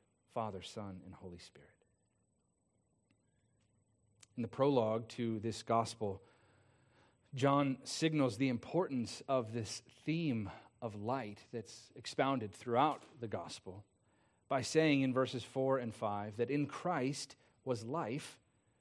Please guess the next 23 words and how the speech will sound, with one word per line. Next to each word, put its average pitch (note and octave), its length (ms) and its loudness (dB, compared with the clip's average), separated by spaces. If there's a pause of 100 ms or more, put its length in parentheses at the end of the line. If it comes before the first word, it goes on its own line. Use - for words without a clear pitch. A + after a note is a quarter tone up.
(180)
and B2+ 80 -10
the A#2 80 -4
life C#3+ 560 -2
was A#2+ 140 -6
the A#2 100 -2
light B2+ 340 2 (160)
of G2 100 -12
men. A2 360 -2 (720)
The B2 80 -2
light C3+ 340 0
shines D3 720 0
in C3 80 -6
the B2+ 80 -2
darkness, A#2+ 600 2 (380)
and A#2+ 100 -4
the G#2+ 40 -4
darkness A#2+ 680 0
has A#2+ 400 -6
not G#2+ 340 -8 (360)
overcome G2 400 -12
it. - 1600 -16
In D#3+ 100 0
Christ C3 640 -8